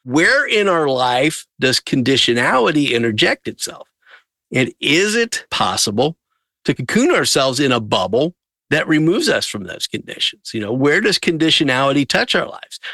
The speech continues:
We're conditioned to get up and care for ourselves every day. There's a conditioned response. We can't remove that in many regards because that's a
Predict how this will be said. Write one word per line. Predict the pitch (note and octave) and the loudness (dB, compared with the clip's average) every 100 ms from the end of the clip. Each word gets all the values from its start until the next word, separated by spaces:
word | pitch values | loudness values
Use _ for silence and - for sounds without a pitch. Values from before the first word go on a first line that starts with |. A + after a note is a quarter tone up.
| - | -8
We're | D#3 D#3 E3+ | 0 2 2
conditioned | - D3+ B2 G#3+ B3+ G3+ G3 F#3+ - | 0 0 2 0 2 0 0 -4 -6
to | C3+ | 0
get | C#3 B2+ | 2 2
up | A#2 B2 | 2 0
and | D3+ | 0
care | - F#3 A#3+ | 0 0 0
for | - A#2+ | 0 -2
ourselves | G2 - A2+ - | -2 -2 -2 -4
every | G#2 F#2+ - | -8 -8 -8
day. | G#2 G#2 - _ A2 | -6 -6 -8 _ -2
There's | G#2 A2 A#2 | 0 2 2
a | C3 | 0
conditioned | D3 C3+ C#3 - C#3+ | 0 2 2 2 0
response. | C3 B2 - A2+ A#2 - - | 0 0 0 0 0 -2 -2
We | A#2 A2+ | -2 -2
can't | - B2 - - | -2 -2 -4 -2
remove | A#2 A2 G#2+ A2+ C#3 E4 C#4+ | 0 2 2 4 4 2 2
that | D3+ A#2 | 0 0
in | A2+ | -2
many | G#2 G2 | -2 -4
regards | F#2+ G2+ C3+ D3+ | -6 -2 -2 -2
because | C#3+ - C3+ | -2 0 0
that's | C3 B2+ | 0 0
a | C3 | 0